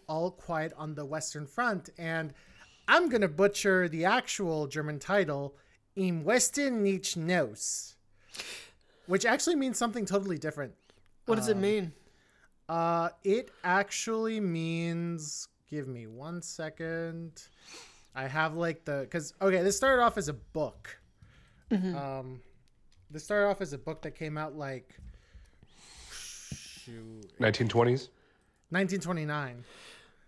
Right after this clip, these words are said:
Speaker 2: Was it, and also, I think this, the movie adaptation, the original,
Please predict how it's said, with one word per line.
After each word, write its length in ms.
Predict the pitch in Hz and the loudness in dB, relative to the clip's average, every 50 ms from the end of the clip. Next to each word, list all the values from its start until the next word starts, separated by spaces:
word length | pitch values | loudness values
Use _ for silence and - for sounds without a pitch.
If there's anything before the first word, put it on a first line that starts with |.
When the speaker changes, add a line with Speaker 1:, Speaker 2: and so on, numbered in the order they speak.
| _ _ | _ _
Speaker 2:
Was 180 | 233 240 240 240 | 6 6 6 4
it, 140 | 285 247 - - - | 0 -4 -4 2 4
and 120 | 262 240 | 4 6
also, 280 | 254 294 294 - 269 226 | 6 4 4 2 2 2
I 100 | 214 214 | 2 2
think 260 | - 294 294 285 - | 0 -2 -2 0 2
this, 160 | 294 247 - | 2 2 2
the 220 | - 226 - 208 202 | 2 2 4 4 4
movie 300 | 208 240 233 262 240 226 | 4 2 2 4 4 4
adaptation, 640 | 214 208 202 - - 214 202 185 - - 196 185 180 | 4 2 -2 2 2 2 4 4 0 -2 -2 -2 0
the 120 | 185 185 | 0 2
original, 560 | 180 202 220 214 247 226 202 190 180 180 - | 2 2 2 2 2 2 2 2 0 -2 -6